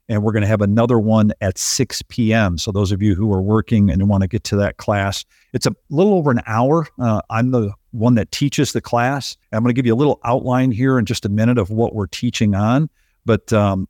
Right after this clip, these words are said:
if you're definitely in that area and you can attend that, or you've said, "Hey, I've been meaning to call you guys. I wanna get in that class. I've heard you guys talk about it a lot."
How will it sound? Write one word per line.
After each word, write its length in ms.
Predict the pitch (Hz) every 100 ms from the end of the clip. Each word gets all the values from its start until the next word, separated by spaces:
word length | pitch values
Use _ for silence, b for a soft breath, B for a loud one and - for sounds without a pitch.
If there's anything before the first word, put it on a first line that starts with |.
| -
if 140 | 117
you're 160 | 117 107
definitely 560 | 95 135 135 147 127
in 180 | 117 123
that 240 | 127 120 117
area 540 | 117 113 123 127 131 127 _ _
and 180 | 107 104
you 80 | 110
can 160 | -
attend 400 | 104 - - 127
that, 280 | 127 123 131
or 120 | - 101
you've 220 | 101 92
said, 200 | - 101
"Hey, 160 | 117
I've 120 | 101 110
been 180 | 107
meaning 300 | 107 117 113
to 160 | - 101
call 320 | - 117 117
you 140 | 110 107
guys. 340 | 113 110 110
I 60 | 98
wanna 240 | 107 107
get 160 | 104 107
in 100 | 113
that 200 | 110 -
class. 440 | - 110 104 -
I've 140 | 98 101
heard 180 | 110
you 60 | 104
guys 220 | 101 98
talk 280 | - 110 107
about 220 | 101 104
it 80 | 95
a 60 | 87
lot." 360 | 98 107 113